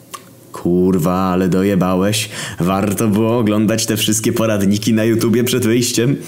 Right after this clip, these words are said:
Oblała się rumieńcem jak babcia, gdy dostawała udaru.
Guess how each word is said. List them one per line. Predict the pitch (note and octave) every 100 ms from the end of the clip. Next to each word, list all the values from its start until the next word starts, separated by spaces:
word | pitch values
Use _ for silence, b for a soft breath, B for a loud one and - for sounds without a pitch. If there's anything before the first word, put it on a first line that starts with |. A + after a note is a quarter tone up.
| B B
Oblała | - E2 E2+ D#2+
się | D#2+ F2
rumieńcem | F2 F#2 F2+ F2 F#2
jak | F#2 E2+
babcia, | D#2+ F2 F2 F2
gdy | D#2+ F2
dostawała | E2+ - E2 E2 E2
udaru. | F2 D#2+ C#2+ C2+ C2